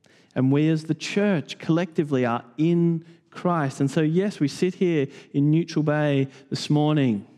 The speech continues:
in Sydney, a city not so different from Ephesus, although our idols may be slightly different. But we are seated in Christ in the heavenly places.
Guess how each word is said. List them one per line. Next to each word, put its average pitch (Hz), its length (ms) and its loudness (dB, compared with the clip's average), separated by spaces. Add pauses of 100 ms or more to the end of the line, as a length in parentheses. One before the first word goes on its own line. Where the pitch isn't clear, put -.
(580)
in 127 120 2
Sydney, 160 600 0
a 123 60 2
city 156 340 0
not 156 220 -2
so 165 160 0
different 151 500 -4
from 135 280 -4 (260)
Ephesus, 151 580 -4
although 123 280 0
our 131 200 0
idols 127 420 -2
may 131 160 2
be 123 120 0
slightly 123 420 -2
different. 113 460 -6 (320)
But 139 560 -4 (720)
we 123 140 -4
are 117 80 0
seated 139 600 -4
in 135 560 0 (140)
Christ - 600 -6
in 120 160 -4
the 120 60 -2
heavenly 143 540 0
places. - 800 -16